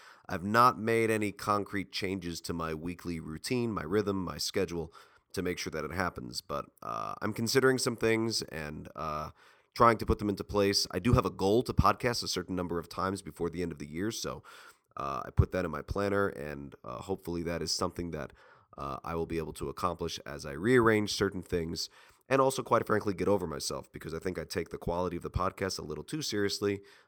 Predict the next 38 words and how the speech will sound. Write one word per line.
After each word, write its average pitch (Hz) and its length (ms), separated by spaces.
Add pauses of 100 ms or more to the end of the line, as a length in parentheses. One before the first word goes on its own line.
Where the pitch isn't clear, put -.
I - 40
probably 85 280
do 78 120
a 78 40
little 76 160
too 143 160
much 117 180
editing. 92 400
For 78 160
example, 80 540
this 80 220
has 80 140
been 78 220
several 92 380
takes 85 360
now. 80 180
It's - 120
only 85 180
gonna 78 140
be 80 120
an 78 60
eight 82 180
to - 60
ten 80 220
minute 76 220
podcast. 95 560 (560)
I 78 120
really 78 300
shouldn't 71 380
do 76 140
it 67 100
as 64 100
many 67 180
times 67 300
as - 120
I 65 80
have. 71 280
So 60 300